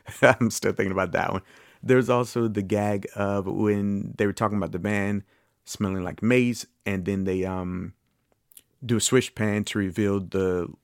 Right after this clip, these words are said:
lobster claw, uh, <laughs> car from the business. That was a nice touch.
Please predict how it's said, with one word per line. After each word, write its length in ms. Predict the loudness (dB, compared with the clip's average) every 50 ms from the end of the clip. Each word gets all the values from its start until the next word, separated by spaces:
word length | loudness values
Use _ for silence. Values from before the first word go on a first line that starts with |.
| _ _ _ -6
lobster 520 | -4 -2 -2 -2 -4 -6 -10 -8 -6 -8 -8
claw, 840 | -8 -10 -16 -10 -6 -2 0 2 2 2 0 0 -2 -2 -4 -6 _ _ _ _ _ _ _ _ _ _ _ _ _ _ _ _ _ _ _ _ _ _ 0
uh, 300 | 2 4 4 2 0 -2 -4 -8 -12
<laughs> 180 | -12 _ _ -4
car 480 | 0 2 2 4 6 6 6 6 4
from 360 | 0 -4 -2 -2 0 2 2
the 60 | 2 2
business. 580 | 2 2 2 2 2 2 0 0 0 -2 -4 -6
That 260 | -2 2 2 4 4
was 180 | 2 0 -2
a 40 | -2
nice 320 | -4 -2 -2 -4 -4 -6 -6
touch. 360 | -2 0 0 0 -2 -6